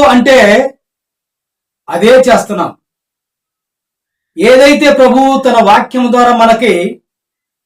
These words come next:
"చెయ్యకూడదు, చేసినందువల్ల మీరు పాపంలో పడిపోతారు, తద్వారా మీకు మరణం వస్తుంది" అంటే మనం దాన్నే చేయటానికి ఎక్కువగా ఇష్టపడుతున్నాం. ప్రియ దేవుని బిడ్డలారా,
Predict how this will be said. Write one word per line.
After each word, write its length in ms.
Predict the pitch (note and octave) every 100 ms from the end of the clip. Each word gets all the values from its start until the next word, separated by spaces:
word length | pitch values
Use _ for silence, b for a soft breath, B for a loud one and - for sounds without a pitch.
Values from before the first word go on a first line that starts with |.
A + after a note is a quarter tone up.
| _ _ _ _ _
"చెయ్యకూడదు, 800 | A#3+ B3+ D4+ D4 C#4+ C4 C#4 D4
చేసినందువల్ల 760 | - B3+ B3+ C4 B3+ B3+ B3 B3
మీరు 200 | A#3+ A3
పాపంలో 460 | - G3 A3+ B3 A#3+
పడిపోతారు, 840 | A3+ G#3 G#3+ G#3 G#3+ G#3 G#3+ - _ _ _ _ _ -
తద్వారా 500 | G#3+ F#3 A#3+ D#4+ C4
మీకు 260 | B3 A3 F#3+
మరణం 440 | F3+ F#3 A3 B3
వస్తుంది" 380 | A3+ A#3+ A3+ A3
అంటే 600 | G#3+ G3+ G3 D#3 F3+ - _ _ _ _ _ _ _ _ _ _ _ _ _
మనం 360 | D3+ G3 G#3+ -
దాన్నే 440 | F3+ A3+ B3+ C4 D4 C#4+
చేయటానికి 540 | C#4 A#3 C4+ B3+ B3+ A3 F#3+ G3+ G#3+ _ _ _ _ D#3+
ఎక్కువగా 560 | F3+ F3+ - A#3 G#3
ఇష్టపడుతున్నాం. 720 | F#3+ - G#3 E3+ D#3 D#3+ C3 - _ _ _ _ _ _ _ _ _ _ _ _
ప్రియ 200 | G#3+ B3
దేవుని 300 | B3 A#3 G#3+
బిడ్డలారా, 460 | G3 F#3 E3+ G3+